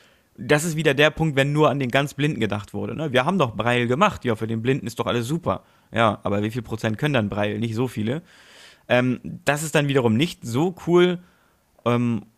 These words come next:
oder auch jetzt ganz neu, ähm, hier beim, also in Hamburg, bei dem Hamburger Verkehrsverbund oder bei der Hochbahn gibt es jetzt eine neue digitale Anzeige, die jetzt Baustellen anzeigt. Das war bei einer Haltestelle, habe ich letztens erst gesehen.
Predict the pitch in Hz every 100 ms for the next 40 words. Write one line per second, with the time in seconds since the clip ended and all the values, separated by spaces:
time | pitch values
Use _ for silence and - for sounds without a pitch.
0 | _ _ _ _ - 139 139 110 127 139
1 | - 143 135 131 123 123 139 110 123 123
2 | 107 101 - 123 117 113 117 113 107 104
3 | 110 98 107 131 127 117 - 110 107 104
4 | 98 - 95 127 120 113 110 131 - 117
5 | 135 131 - _ _ - 107 104 117 143
6 | - 143 135 127 _ _ _ _ _ _
7 | 127 - 120 127 - 120 123 120 110 113
8 | 147 156 131 120 117 - 156 175 147 139
9 | 127 117 120 - 110 147 180 - 113 104
10 | 101 101 - 104 - 101 107 104 101 101
11 | 110 110 104 104 104 104 113 131 113 104
12 | 101 104 101 139